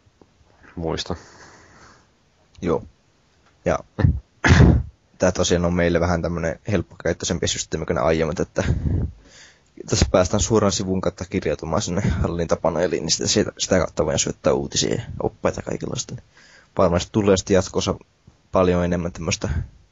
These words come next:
Speaker 2: kaikilla-, kaikenlaisia uusia oppaita. Ja esimerkiksi kun A C kolme D tulee, niin siihen on sitten kätevää tuon kautta pistää uvasta. Foorumia ei ole tota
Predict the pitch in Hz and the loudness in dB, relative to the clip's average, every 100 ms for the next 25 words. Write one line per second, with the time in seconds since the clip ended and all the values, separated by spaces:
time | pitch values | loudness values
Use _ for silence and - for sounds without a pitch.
0 | _ 92 90 - - 95 90 92 71 85 | _ -8 -6 -4 -2 2 2 2 2 0
1 | 92 76 - - - - 117 - - _ | 0 0 0 -2 -2 -2 -8 -10 -14 _
2 | _ _ _ _ - 92 90 - - 90 | _ _ _ _ -10 -2 -2 0 0 4
3 | 90 87 87 90 87 85 82 - 85 87 | 4 2 0 0 0 -2 -2 -2 -4 0
4 | 80 82 - - - - _ - 65 98 | 0 -2 -8 -14 -20 -20 _ -16 -8 -6
5 | - - - - - 78 - - - - | -6 -6 -6 -8 -6 -6 -6 -10 -20 -20
6 | _ - - - - - - - - - | _ -10 -8 -8 -10 -10 -8 -6 -8 -8
7 | - - - - - _ _ _ _ - | -10 -12 -20 -20 -20 _ _ _ _ 2
8 | 113 104 98 90 57 90 87 90 95 - | 4 6 4 0 2 2 2 0 0 2
9 | 76 | 0